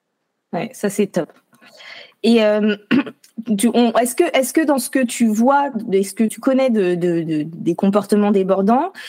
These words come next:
il y a derrière ça des besoins un peu récurrents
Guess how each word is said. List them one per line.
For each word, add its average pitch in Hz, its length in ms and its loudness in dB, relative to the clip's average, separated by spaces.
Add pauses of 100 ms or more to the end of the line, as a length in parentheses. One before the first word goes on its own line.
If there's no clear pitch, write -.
(160)
il 196 120 2
y 226 60 6
a 262 300 2 (340)
derrière 220 420 0
ça 277 360 0 (400)
des 214 200 2
besoins 240 520 2
un 254 60 0
peu 240 160 -2
récurrents 233 640 0